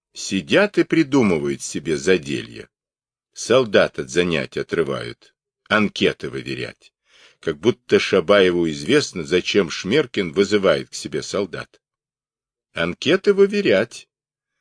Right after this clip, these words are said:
Бывает, нужно и анкету проверить.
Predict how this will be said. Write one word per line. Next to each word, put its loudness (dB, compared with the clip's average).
Бывает, 4
нужно 0
и -2
анкету 0
проверить. -2